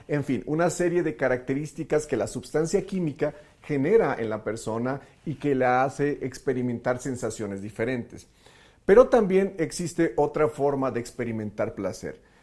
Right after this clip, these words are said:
que es cuando la persona consume una sustancia y siente mejoría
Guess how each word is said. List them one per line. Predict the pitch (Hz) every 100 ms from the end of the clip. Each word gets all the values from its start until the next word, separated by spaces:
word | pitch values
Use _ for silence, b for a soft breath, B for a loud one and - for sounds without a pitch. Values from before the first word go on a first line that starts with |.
| b -
que | 160 175
es | 170
cuando | 147 139 127
la | 127 127
persona | 135 127 - 160 139 -
consume | - 123 117 156 143 120 -
una | 135 170
sustancia | 160 185 - 160 139 131 143 156 B B B
y | 160 160
siente | - 185 190 180 - 185 165
mejoría | 147 139 - 135 127 175 208 311